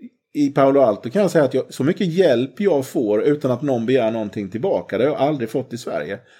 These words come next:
Jag, jag kan alltså sitta på en pub i Palo Alto och få hjälp med min PowerPoint där.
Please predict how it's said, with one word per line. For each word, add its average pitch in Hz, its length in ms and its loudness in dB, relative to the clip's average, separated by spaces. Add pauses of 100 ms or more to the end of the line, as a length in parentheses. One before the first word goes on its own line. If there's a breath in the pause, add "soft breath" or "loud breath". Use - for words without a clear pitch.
(120)
Jag, 120 200 -2
jag 123 120 2
kan 123 120 0
alltså 113 140 -2
sitta 160 300 -2
på 143 120 -4
en 139 100 -6 (160)
pub 113 320 2
i 110 40 -4
Palo 139 320 2
Alto 131 300 0
och 110 60 -8
få 147 100 -2
hjälp 120 340 0
med 120 100 -4
min 113 180 -4
PowerPoint 127 800 -2
där. 135 160 2